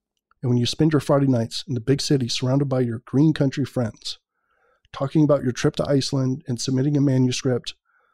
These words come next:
spare a C P U cycle for the human person serving the food. They might have two other jobs where they're also ignored by people like you, which they drive ninety minutes to get to,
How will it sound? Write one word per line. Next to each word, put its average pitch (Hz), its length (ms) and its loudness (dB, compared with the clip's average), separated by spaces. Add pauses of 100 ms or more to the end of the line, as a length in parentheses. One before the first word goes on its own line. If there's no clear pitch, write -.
(420)
spare 175 380 2
a 170 60 2
C 165 200 0
P 135 140 -4
U 131 160 4
cycle 120 520 -8 (480)
for 135 120 -2
the 127 100 -4
human 160 380 4
person 127 520 -4 (160)
serving 127 360 -2
the 113 80 -8
food. - 320 -8 (1400)
They 127 100 4
might 139 200 2
have 123 240 -4
two 170 180 2
other 165 120 2
jobs 131 440 -2
where 127 120 -4
they're 120 200 -6 (300)
also 151 400 0
ignored 110 380 -4 (100)
by 117 120 -2
people 127 300 -4
like 110 220 -6
you, 120 220 -6 (920)
which - 280 -2
they 135 140 4
drive 135 500 2 (100)
ninety 143 400 4
minutes 139 340 2
to - 80 -4
get 131 200 -2
to, 120 260 -8